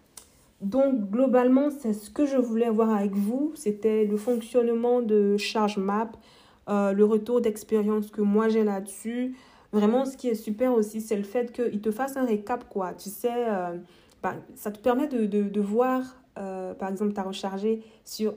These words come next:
euh, chez un opérateur donné, après chez un autre, tout, tout ça.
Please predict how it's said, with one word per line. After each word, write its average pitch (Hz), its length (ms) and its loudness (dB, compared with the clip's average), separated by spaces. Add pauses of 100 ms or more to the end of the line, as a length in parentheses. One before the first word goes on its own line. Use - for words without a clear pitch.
(100)
euh, - 140 -6
chez 208 220 -2
un 220 120 4
opérateur 208 520 0
donné, 220 400 2
après 202 240 -4
chez 208 180 -8
un 202 140 -2
autre, 208 160 0
tout, - 80 -14
tout 208 140 -10
ça. 214 300 -4